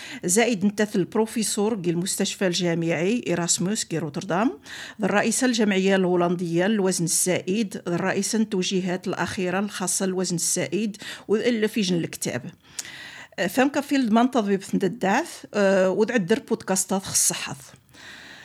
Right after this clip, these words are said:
بودكاستا وانيتي سوار خماغ الريجيم ذو سنقص الوزن يقسح. جي الجزء، آه، ويسدناين أنسي ورخذ مسرايين يجا ممكن، آه، ثنديك بنادم حماضي حافظ خ الوزن ينص يصحن مليح. وانيتي ذا الجزء أمزقارو.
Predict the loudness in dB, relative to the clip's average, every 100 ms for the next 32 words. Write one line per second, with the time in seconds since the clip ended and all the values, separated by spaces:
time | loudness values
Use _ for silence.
0 | -20 _ -4 -4 2 2 4 6 6 4
1 | 4 2 2 4 4 4 2 2 4 4
2 | 6 4 4 4 4 4 2 0 2 2
3 | 2 0 0 4 4 2 -2 -4 -4 -4
4 | -8 -12 -18 -16 -14 0 2 4 4 4
5 | 2 2 2 2 2 2 4 4 2 -4
6 | 0 4 4 4 2 0 0 2 2 4
7 | 4 4 4 4 4 2 2 4 4 4
8 | 2 4 4 2 0 -2 -2 -2 0 0
9 | 2 0 -2 2 2 2 0 -2 -2 -8
10 | -4 0 0 2 0 2 2 0 0 -2
11 | -2 -4 -4 -4 -2 -4 -4 -6 -12 _
12 | -20 -20 -18 -14 -14 -14 -14 -2 4 6
13 | 6 4 4 6 6 6 4 4 4 0
14 | -2